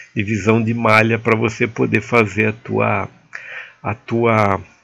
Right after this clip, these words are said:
a teu sculpt aqui, ok? Se eu vier aqui e der um, uma d-, subdivisão apenas, eu vou ter uma malha bastante mais, bastante mais simplificada. Eu queria ver exatamente isso, qual é a simplificação que eu tenho aqui,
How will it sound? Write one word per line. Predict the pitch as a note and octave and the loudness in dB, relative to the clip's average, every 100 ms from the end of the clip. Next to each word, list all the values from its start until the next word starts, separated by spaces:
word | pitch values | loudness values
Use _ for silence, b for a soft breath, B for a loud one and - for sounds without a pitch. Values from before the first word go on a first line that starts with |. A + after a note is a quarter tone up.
| _ | _
a | A#2 | -6
teu | - C#3 | 4 4
sculpt | C3 - D3 C#3 - - - - | 4 4 8 8 6 -10 -12 -8
aqui, | G#2 - - A2+ A#2+ | -10 -8 -12 -8 -10
ok? | A2+ C#3 C#3 | -4 -2 -2
Se | B2 E3+ | 2 4
eu | E3+ | 4
vier | D#3 C3+ | 4 4
aqui | B2+ A#2 - A2 | 4 0 -6 -6
e | G2+ | -4
der | A2 G#2 | -2 -2
um, | G2 - _ | -4 -14 _
uma | A3 A#3 C#3 A2 | 2 4 4 2
d-, | G2 C3+ - | 0 -12 -12
subdivisão | - A#2 G#2 G#2+ G2+ G2+ A2 | -6 -4 -2 -4 -2 -2 0
apenas, | A2 A#2 C3+ A#2 G#2 | -2 4 4 4 -2
eu | |
vou | A2+ A#2+ | -2 -2
ter | - | -2
uma | B2 C3 B2+ | -4 0 0
malha | A#2+ A2+ A2+ A#2 | 2 4 4 2
bastante | A#2+ - - B2 A#2 B2 | -2 -2 -2 -2 -2 -6
mais, | G#2+ G#2 A2 - - - | -4 -2 -4 -8 -20 -6
bastante | A2+ A2 D3 - | -4 0 -2 0
mais | C#3+ C3 | 0 0
simplificada. | - D#3+ C#3 D3 - C3 - A2+ F#2+ F#2+ - B B - | 2 0 2 -2 -2 -6 -2 0 0 -4 -14 B B 8
Eu | G#3 A#3+ | 10 10
queria | - G3 F3+ D#3 | 6 6 8 6
ver | A2 D3 | 6 6
exatamente | D3 A#2 B2+ C3 A#2 A#2 A2+ A2 | 6 4 4 2 0 -4 -4 -4
isso, | G2+ F#2+ - | -2 -4 2
qual | C3+ C3+ | 6 8
é | C#3 | 8
a | C3+ | 6
simplificação | C#3+ B2+ B2+ A#2+ A#2+ B2 A2 - A2+ | 0 0 -2 -4 -2 -2 -2 -2 -2
que | A2+ | -2
eu | C#3+ | -4
tenho | - A#2 C#3 | 0 0 0
aqui, | C#3+ - D#3 D#3+ | -4 -4 -2 -2